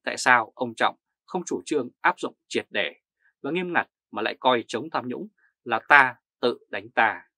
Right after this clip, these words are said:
Để rồi không phải cứ xử nặng mới là tốt, cách chức hết tất cả mới là tốt. Từ đó ông dung túng cho Trần Tuấn Anh là một ví dụ điển hình. Phải chăng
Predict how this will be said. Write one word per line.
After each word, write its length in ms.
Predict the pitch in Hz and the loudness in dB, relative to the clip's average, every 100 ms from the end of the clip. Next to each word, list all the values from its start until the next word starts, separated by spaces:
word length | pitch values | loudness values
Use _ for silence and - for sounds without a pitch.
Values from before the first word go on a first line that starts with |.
| _ _ _ _ _ _ | _ _ _ _ _ _
Để 140 | 120 | 0
rồi 280 | 120 127 107 _ _ | 2 0 0 _ _
không 300 | - - 151 | -8 -2 -2
phải 280 | 135 123 80 _ | 2 0 0 _
cứ 100 | 147 | -8
xử 280 | 170 104 87 | -4 -4 -4
nặng 180 | 101 127 _ _ | 0 0 _ _
mới 180 | - 120 | -8 -4
là 160 | 170 - | -4 -2
tốt, 160 | 123 233 _ _ _ _ | 0 0 _ _ _ _
cách 160 | - 170 | -8 -4
chức 160 | - - | -6 0
hết 160 | 165 180 _ _ | 0 0 _ _
tất 180 | 180 - | -12 0
cả 320 | 120 85 - _ | 0 0 -12 _
mới 220 | 92 113 | -10 -6
là 200 | 139 - _ | -6 -8 _
tốt. 200 | 110 - _ _ _ _ _ _ _ _ _ _ _ _ _ _ _ _ | -10 -10 _ _ _ _ _ _ _ _ _ _ _ _ _ _ _ _
Từ 120 | 147 | 2
đó 300 | 131 143 - _ | 4 4 0 _
ông 220 | 147 135 104 | 0 0 -4
dung 240 | - 123 | -4 -4
túng 260 | 117 110 208 _ | -2 -4 -4 _
cho 80 | - | -2
Trần 200 | - 95 78 | 0 0 -4
Tuấn 120 | 92 | -2
Anh 260 | 123 107 98 _ _ _ | -2 -2 -14 _ _ _
là 220 | 127 135 | 4 6
một 140 | 135 127 | 6 2
ví 100 | 143 | -4
dụ 260 | 170 160 - _ _ | -4 -4 -6 _ _
điển 220 | 147 120 - | -8 -8 -6
hình. 200 | 101 80 _ _ _ _ _ _ _ _ _ _ _ _ - | -16 -16 _ _ _ _ _ _ _ _ _ _ _ _ 2
Phải 140 | 131 | 2
chăng 300 | - 156 151 | 6 4 4